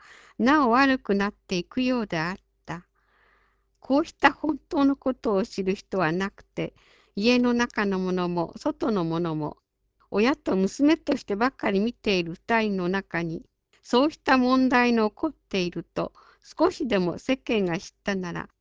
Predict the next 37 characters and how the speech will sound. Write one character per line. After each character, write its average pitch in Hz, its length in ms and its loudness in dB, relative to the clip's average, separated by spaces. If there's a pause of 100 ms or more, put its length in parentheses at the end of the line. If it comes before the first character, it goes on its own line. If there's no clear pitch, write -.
(280)
ど 214 120 4
れ 320 140 4
ほ 330 160 -2
ど 269 220 2
人 285 300 0
笑 269 300 6
わ 208 160 6
れ 175 140 2
な 170 180 2
自 180 160 -2
分 262 240 2
の 262 100 2
名 247 160 2
が 233 120 0
立 285 260 -2
つ - 60 -18
こ 202 160 -6
と 190 180 -4
で 175 140 -2
あ 170 120 -2
ろ 185 340 -6
う。 - 720 -16
自 202 140 2
分 226 220 6
は 214 240 4
あ 339 80 4
く - 180 -4
ま 226 160 2
で 180 160 -2
も、 170 240 -2 (320)
薄 208 160 -6 (140)
幸 311 180 2
な 294 200 2
女 285 280 2
で 165 180 -4
あ 165 140 -6
る。 - 240 -12